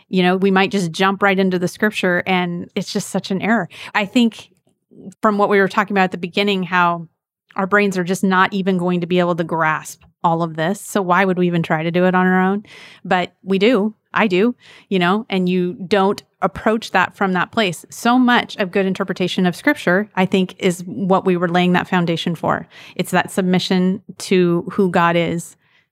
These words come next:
being ready to be corrected. I mean, I think that's the other thing too, is we just don't want to feel that rub a little bit. And so we want to seek interpretation and then thereby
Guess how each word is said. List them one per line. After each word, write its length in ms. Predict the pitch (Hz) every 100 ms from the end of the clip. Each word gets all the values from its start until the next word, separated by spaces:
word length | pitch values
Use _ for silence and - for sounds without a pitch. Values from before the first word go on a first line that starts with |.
| _ _
being 320 | - 277 320 - _ _ _ _ - 233 -
ready 440 | 247 180 214 262
to 100 | 247
be 100 | 220
corrected. 640 | 208 - 165 180 - 139 139 _ _
I 100 | 220
mean, 140 | 226 214
I 140 | 208
think 220 | 254 233
that's 220 | 202 208
the 100 | 214
other 160 | 196 185
thing 180 | 190 180
too, 140 | 262
is 180 | 233 180
we 100 | 190
just 440 | 180 240 233 - - - - _ _
don't 320 | - 202 214 -
want 580 | 180 175 185 202 - -
to 420 | - 170 160 156
feel 420 | - - 185 175
that 180 | 170 165
rub 420 | 170 175 120 - - _ 196
a 40 |
little 220 | 175 170
bit. 240 | 165 156 -
And 120 | 190
so 200 | - 196
we 120 | 180 180
want 360 | 185 190 -
to 160 | - 190
seek 360 | - - 202
interpretation 1040 | 208 185 208 185 175 - 202 - 165 175 208 - - -
and 200 | 185 170
then 240 | 180 170
thereby 340 | 170 165 165